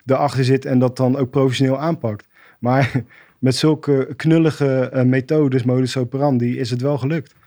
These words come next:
Dus dat is natuurlijk wel ernstig gewoon. Dus dat geeft ook me aan van hoe makkelijk het is om, om, eh, om zo zwaar geweld toe te passen en hoe moeilijk het is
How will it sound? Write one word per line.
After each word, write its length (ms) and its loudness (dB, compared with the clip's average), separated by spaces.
Dus 140 -6
dat 160 0
is 80 -6
natuurlijk 360 -2
wel 120 -2
ernstig 340 -8
gewoon. 200 -6
Dus 120 -6
dat 180 -2
geeft 300 0
ook 180 -2
me 80 0
aan 340 0
van 400 -4
hoe 160 0
makkelijk 420 0
het 120 -8
is 360 -4
om, 420 -2
om, 300 0
eh, 340 -4
om 140 0
zo 200 2
zwaar 280 0
geweld 380 0
toe 120 -2
te 120 -12
passen 460 -4
en 120 2
hoe 120 4
moeilijk 340 2
het 160 -8
is 320 -8